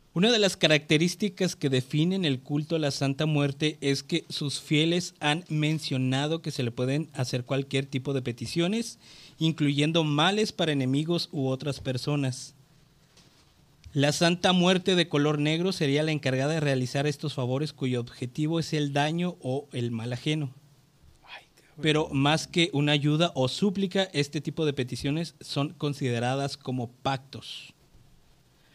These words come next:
Speaker 1: Para pedir ay-, una ayuda de este tipo, los creyentes tienen que ofrecerle una ofrenda a cambio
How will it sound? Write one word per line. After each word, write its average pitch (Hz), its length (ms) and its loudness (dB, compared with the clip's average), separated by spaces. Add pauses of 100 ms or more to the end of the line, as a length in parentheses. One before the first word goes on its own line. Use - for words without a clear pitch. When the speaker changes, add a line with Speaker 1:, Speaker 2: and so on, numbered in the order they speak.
(120)
Speaker 1:
Para 147 220 2
pedir 151 300 4
ay-, 185 240 4
una 170 220 4
ayuda 180 360 4
de 151 120 2
este 156 160 -4
tipo, 180 280 -2
los 160 180 -2
creyentes 147 560 -2
tienen 170 260 -2
que 170 220 -4
ofrecerle 143 720 -2
una 160 180 -2
ofrenda 156 540 -4
a 127 200 -4
cambio 165 480 0